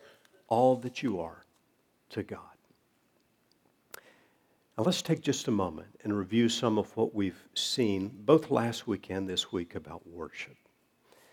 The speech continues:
Number one, worship begins with a recognition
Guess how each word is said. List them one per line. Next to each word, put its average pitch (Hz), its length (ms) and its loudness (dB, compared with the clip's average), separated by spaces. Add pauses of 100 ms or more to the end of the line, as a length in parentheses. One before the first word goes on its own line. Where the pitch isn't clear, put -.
(240)
Number 131 240 8
one, 87 380 0 (120)
worship 123 600 2
begins 95 720 -6 (560)
with 120 180 4
a 110 80 6
recognition 120 1200 2